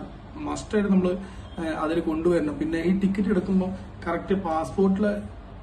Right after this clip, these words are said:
കറക്റ്റ് പേര്, ഡേറ്റ് എല്ലാം അതുപോലെ കറക്റ്റ് കൊടുക്കാൻ ശ്രമിക്കണം കേട്ടോ. ഇനി നമുക്ക്, ഏ, ഇവിടെ ഒരു കാരയ്ക്കാൽ ഒരു രണ്ട് ദിവസം നിന്നിട്ട് ഇവിടെയുള്ള വേളാങ്കണ്ണി അങ്ങനത്തെ ഒരുപാട് സ്ഥലങ്ങളൊക്കെ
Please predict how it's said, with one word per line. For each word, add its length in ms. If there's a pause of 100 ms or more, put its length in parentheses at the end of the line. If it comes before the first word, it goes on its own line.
(260)
കറക്റ്റ് 300
പേര്, 480 (420)
ഡേറ്റ് 400
എല്ലാം 480 (340)
അതുപോലെ 920
കറക്റ്റ് 340
കൊടുക്കാൻ 380
ശ്രമിക്കണം 340
കേട്ടോ. 240 (600)
ഇനി 160
നമുക്ക്, 260
ഏ, 520
ഇവിടെ 280
ഒരു 420
കാരയ്ക്കാൽ 520
ഒരു 420
രണ്ട് 220
ദിവസം 680 (380)
നിന്നിട്ട് 400
ഇവിടെയുള്ള 300
വേളാങ്കണ്ണി 600
അങ്ങനത്തെ 340
ഒരുപാട് 360
സ്ഥലങ്ങളൊക്കെ 540